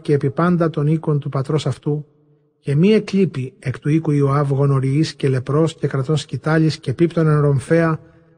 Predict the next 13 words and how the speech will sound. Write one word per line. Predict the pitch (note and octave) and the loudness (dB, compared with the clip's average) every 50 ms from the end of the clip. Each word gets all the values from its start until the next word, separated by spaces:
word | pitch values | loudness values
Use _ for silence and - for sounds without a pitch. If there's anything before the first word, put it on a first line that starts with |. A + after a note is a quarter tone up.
| _ _ _ | _ _ _
και | - D#3+ | 2 4
ελασσούμενος | D#3 D#3 D#3 D#3 C#3 - - E3+ D#3+ D3+ D3 C#3+ C3+ - - | 4 6 6 4 2 2 0 0 2 2 2 0 0 -2 -2
άρτης. | B2+ A#2+ A2+ - - A2+ G#2+ - - - _ _ _ _ _ _ _ _ _ _ _ _ _ _ _ _ _ _ _ _ _ | -4 -6 -6 -8 -12 -16 -18 -18 -20 -20 _ _ _ _ _ _ _ _ _ _ _ _ _ _ _ _ _ _ _ _ _
Ιωάβ | - C#3+ C3+ C3+ D3 E3+ F#3+ F#3 D#3 C#3+ | -6 -2 0 2 4 4 4 2 2 2
δε | E3 F3 E3+ | 0 0 0
και | E3 - E3+ | 0 0 0
Αβεσά | D#3 C#3+ D3+ C#3+ - - - D#3+ D#3+ | 0 2 2 0 0 0 0 2 2
ο | D#3+ | 2
αδελφός | D3+ D3 D3 C#3 B2+ - E3 D#3 - - | 2 2 0 0 0 -2 -2 -2 -2 -2
αυτού, | C3 - - - D3+ D3+ D#3+ D#3 _ _ _ _ _ _ _ _ _ _ | -4 -4 -4 -4 -4 -4 -4 -8 _ _ _ _ _ _ _ _ _ _
διαπαρετηρούντο | - D#3+ D3+ C3+ D#3 D#3 D#3 D3 - D#3 D#3 F3 G3+ G#3+ G#3 G3+ | -2 -2 0 2 2 2 2 2 2 2 2 4 4 4 2 2
τον | F#3 F#3+ F#3+ F#3 | 2 2 2 2
Αβενίρ, | F3 D#3 E3 D#3+ D#3+ E3+ F3+ F#3+ F#3 | 2 2 2 2 4 4 2 2 0